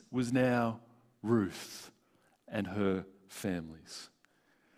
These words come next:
So too do all of Jesus' privileges become those that he redeems. So that the right that Jesus has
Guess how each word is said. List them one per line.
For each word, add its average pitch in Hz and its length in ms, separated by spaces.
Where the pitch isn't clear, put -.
So 147 360
too 117 880
do 127 240
all 143 440
of 120 120
Jesus' 113 680
privileges 110 1040
become 110 440
those 110 800
that 104 140
he 92 140
redeems. 80 720
So 135 160
that 123 220
the 110 80
right 131 500
that 127 160
Jesus 120 540
has 110 340